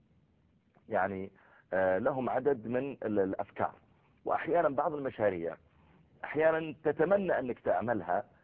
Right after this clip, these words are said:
لكن تخشى من الفشل. بمعنى، آم، مثلا لو واحد بينشأ قناة فضائية يفكر، فتجد أنه، يعني، أذكر قبل سنوات، آه، ربما قبل إنشاء قناة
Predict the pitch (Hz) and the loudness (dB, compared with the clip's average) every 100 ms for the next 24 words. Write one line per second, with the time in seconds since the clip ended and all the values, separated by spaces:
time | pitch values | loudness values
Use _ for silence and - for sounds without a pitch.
0 | _ _ _ 127 180 - 170 190 - 175 | _ _ _ 0 0 0 -6 -8 -6 -4
1 | 147 113 98 - - - - 131 135 87 | -2 -2 -4 -10 -16 -18 -4 -2 0 -2
2 | 78 - _ _ - - - - - - | -8 -14 _ _ -20 -20 -20 -20 -18 -2
3 | 98 98 95 95 - 90 - - - 165 | 2 2 2 -4 -10 -12 -12 -14 -4 -2
4 | 170 160 156 160 143 123 143 - - 131 | 2 2 4 2 0 -4 -4 -4 -2 0
5 | 123 - 90 85 76 78 - _ _ _ | -2 -2 -2 -2 -4 -12 -18 _ _ _
6 | _ _ _ _ 110 120 - 104 - 104 | _ _ _ _ -4 -4 -2 -4 -4 0
7 | 110 104 - 113 104 101 - 92 104 107 | 0 -2 -8 -2 0 0 0 0 2 0
8 | 101 98 - 107 98 98 98 87 - - | 0 -2 -2 -2 -4 -2 0 -2 -4 -20
9 | - - - - _ - 98 110 151 143 | -20 -20 -20 -20 _ 0 2 2 2 2
10 | 139 131 131 117 101 - - 101 | 0 0 -2 -2 -6 -6 -4 -4